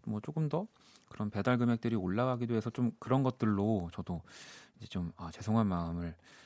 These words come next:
그렇게 하긴 하는데, 그리고 저는 이제 진짜 말도 안 되는 생각이긴 한데 비 오는 날 그래서 뭔가 주문할 때는 진짜 많이 시켜요.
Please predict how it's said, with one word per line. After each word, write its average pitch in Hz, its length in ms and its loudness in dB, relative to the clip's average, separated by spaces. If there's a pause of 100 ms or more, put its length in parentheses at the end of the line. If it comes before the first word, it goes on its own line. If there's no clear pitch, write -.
그렇게 - 300 -6
하긴 101 180 0
하는데, 107 400 0
그리고 139 300 6
저는 101 300 2
이제 85 340 -4 (720)
진짜 - 200 -4
말도 92 280 2
안 160 80 4
되는 165 200 4
생각이긴 127 500 0
한데 101 400 -2 (520)
비 - 120 -2
오는 131 240 4
날 117 140 4
그래서 101 280 -4
뭔가 90 220 -4
주문할 107 360 2
때는 104 360 -2 (180)
진짜 131 160 0
많이 104 240 6
시켜요. 87 460 -4